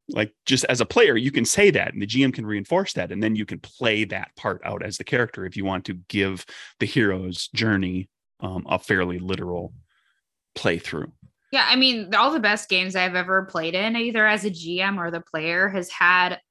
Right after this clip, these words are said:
Speaker 2: a G M and a group of players who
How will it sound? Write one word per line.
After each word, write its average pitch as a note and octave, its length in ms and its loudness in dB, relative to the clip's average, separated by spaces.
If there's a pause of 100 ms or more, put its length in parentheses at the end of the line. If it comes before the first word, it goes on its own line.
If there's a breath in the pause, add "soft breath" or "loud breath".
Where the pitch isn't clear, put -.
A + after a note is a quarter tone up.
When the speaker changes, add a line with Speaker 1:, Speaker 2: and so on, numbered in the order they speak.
(160)
Speaker 2:
a F#3+ 120 0
G G3+ 280 0
M A3 440 4 (400)
and G3+ 200 4
a B3 60 0
group A#3+ 240 -6
of G#3 160 -10 (160)
players G#3+ 500 4
who F#3+ 400 -4